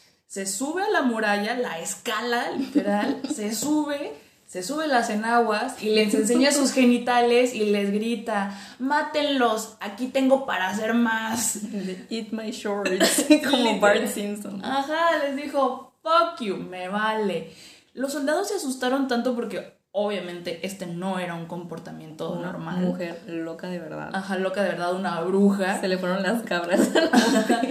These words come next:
Speaker 1: Se asustaron tanto, tanto que dijeron, "No, ¿sabes qué? Yo con esta señora no me meto". Soltaron a sus hijos. Ella propuso sus condiciones para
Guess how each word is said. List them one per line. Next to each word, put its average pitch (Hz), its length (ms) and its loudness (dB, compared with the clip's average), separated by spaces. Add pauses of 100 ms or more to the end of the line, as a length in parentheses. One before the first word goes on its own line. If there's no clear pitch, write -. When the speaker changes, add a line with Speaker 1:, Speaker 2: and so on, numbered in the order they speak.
(300)
Speaker 1:
Se 247 100 2
asustaron 285 500 4
tanto, 294 280 2
tanto 262 260 2
que 247 80 -2
dijeron, 220 280 -2
"No, 269 180 -4
¿sabes 233 240 -4
qué? 247 180 -2
Yo 240 100 0
con 233 120 -8
esta 220 140 -8
señora 208 260 -6
no 208 80 -2
me 202 100 -2
meto". 254 360 -4
Soltaron 220 460 -4
a 214 80 -4
sus 196 200 -6
hijos. 339 400 -6 (420)
Ella 214 1000 -4 (240)
propuso 202 500 -6
sus 185 720 -8
condiciones 220 600 -4
para 185 540 -4